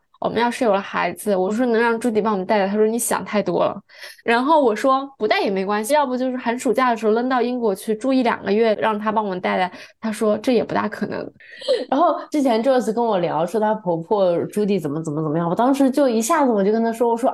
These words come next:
Speaker 2: ，“啊，我觉得老外这点特别好，就是他们不会喊公公婆婆，喊爸爸妈妈，是喊名字。”我觉得特别别扭，就是你要喊对方父母爸爸妈妈这个称呼，但是他们可以直接称呼对方的名字，比如说 Judy、Rachel 之类的。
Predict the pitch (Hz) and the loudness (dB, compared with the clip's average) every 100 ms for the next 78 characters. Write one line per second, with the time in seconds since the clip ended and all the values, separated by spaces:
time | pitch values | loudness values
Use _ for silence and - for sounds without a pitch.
0 | - 285 240 226 277 214 180 254 247 233 | -2 -2 0 2 4 2 2 0 0 -2
1 | 196 - 269 226 233 175 175 233 240 247 | -4 -4 0 0 0 -2 -2 -4 -2 0
2 | 254 196 220 269 262 180 180 233 247 240 | 0 2 2 2 0 -4 0 0 0 0
3 | 202 220 208 180 233 220 180 202 233 208 | -2 -2 -2 0 2 2 0 0 0 -2
4 | 175 202 - 170 165 160 170 196 208 - | -4 -8 -6 -2 -2 0 -2 0 -2 -4
5 | _ - - - 330 240 294 359 - 508 | _ -20 -18 -2 2 4 4 2 0 2
6 | 359 247 277 277 240 214 190 233 254 185 | 4 2 4 4 4 2 2 2 2 2
7 | 226 214 165 220 214 233 240 262 226 170 | 0 -2 0 0 0 -4 -2 -2 -2 0
8 | 214 196 175 175 180 180 160 165 190 180 | -2 0 -2 -2 -2 -2 -4 -4 -2 -2
9 | 180 185 185 185 165 151 220 220 226 247 | -2 -2 -2 -2 -2 0 0 0 0 -2
10 | 202 220 190 185 202 196 214 208 208 208 | 0 0 -2 0 -2 -2 -4 -2 0 0
11 | 196 202 196 160 135 143 175 185 156 165 | -2 -2 -2 -4 -6 -6 -2 -2 0 0
12 | 185 180 185 175 175 143 156 175 170 - | 0 0 -2 0 0 0 0 0 -2 -2
13 | 143 147 160 180 175 156 143 | -2 -2 -2 0 2 2 -2